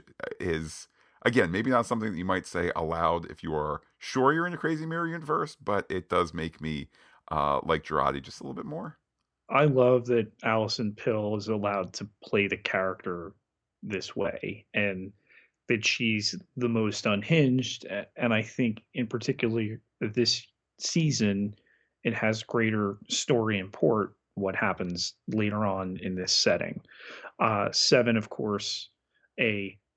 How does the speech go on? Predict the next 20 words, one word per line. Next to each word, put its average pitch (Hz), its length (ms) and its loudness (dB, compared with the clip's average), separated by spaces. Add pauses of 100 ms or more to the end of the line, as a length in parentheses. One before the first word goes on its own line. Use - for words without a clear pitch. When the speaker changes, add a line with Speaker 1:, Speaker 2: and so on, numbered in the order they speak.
(500)
Speaker 2:
college 120 640 2 (120)
drinking 117 500 -2 (240)
buddy, 101 480 -4
that's 107 240 -2
a 113 80 0
nickname, 101 800 -4 (400)
uh, 104 300 0
covered 107 300 -2
up 104 240 -4
rather 104 360 -2
quickly 98 480 -4
here. 95 420 -4 (200)
And 113 80 0
the 113 60 2
last 113 340 2
time 104 500 -2 (160)
that 104 300 -4
President 110 560 2
Hansen 120 840 0
saw, 101 640 0